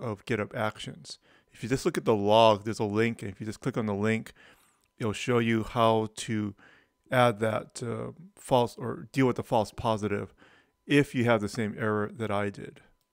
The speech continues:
It incorrectly interpreted uh, S K I and SKIA to, uh, secret key. So if you didn't add a secret key in to your application,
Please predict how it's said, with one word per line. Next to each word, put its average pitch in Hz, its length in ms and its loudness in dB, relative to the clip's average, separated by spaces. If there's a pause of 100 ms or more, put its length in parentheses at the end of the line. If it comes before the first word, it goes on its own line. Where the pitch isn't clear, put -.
(380)
It 139 160 -8
incorrectly 135 680 4
interpreted 107 800 -2 (240)
uh, 113 140 -12 (100)
S 123 340 -4
K 110 340 -6
I 113 260 0
and 104 160 -6
SKIA 107 720 -4 (720)
to, 110 720 -4 (420)
uh, 113 480 -8
secret - 540 -6
key. 120 400 -10 (960)
So - 220 6
if 110 100 4
you 123 80 0
didn't 135 460 6
add 123 200 2
a 107 60 0
secret - 460 -8
key 120 300 -2
in 110 600 -4
to - 160 -10
your 110 560 0 (640)
application, 113 960 -2